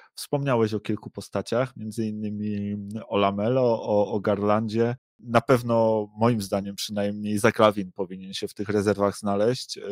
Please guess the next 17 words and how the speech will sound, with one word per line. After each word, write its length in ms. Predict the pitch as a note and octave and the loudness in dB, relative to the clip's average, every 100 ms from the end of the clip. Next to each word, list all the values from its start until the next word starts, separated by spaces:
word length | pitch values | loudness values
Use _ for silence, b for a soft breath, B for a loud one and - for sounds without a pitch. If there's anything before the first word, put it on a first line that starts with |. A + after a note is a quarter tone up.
| G#2+ G#2+ | -10 -8
on 160 | A#2 | -6
tam 160 | A2+ G#2+ | -4 -6
pasuje, 560 | A2+ - G#2+ G#2+ B2+ C3 _ | -6 -6 -2 2 2 0 _
ta 100 | A2 | -4
produktywność 800 | - A#2 A2+ - A#2+ - G#2+ - | -2 -2 -2 -4 -4 -4 -8 -8
jest, 280 | A2 - - - | -8 -8 -14 -12
tak 140 | A#2 A2 | -6 -6
jak 140 | G2+ | -6
już 140 | G#2+ | -6
mówiliśmy, 500 | A2+ G#2 G#2 G#2 G#2+ | -4 -4 -4 -6 -4
bardzo 260 | F#2+ G#2+ G#2+ | 0 0 -2
podobna 440 | - A2 G#2 G#2 | -2 0 0 0
do 100 | G2+ | -4
tego, 240 | G2+ G#2 G#2 | -4 -4 -6
co 100 | - | -6
prezentuje 520 | G#2+ G#2+ G#2 G#2+ G2+ | -6 -4 -4 -4 -2
Dero-, 340 | G#2 A2 B2+ | 0 2 2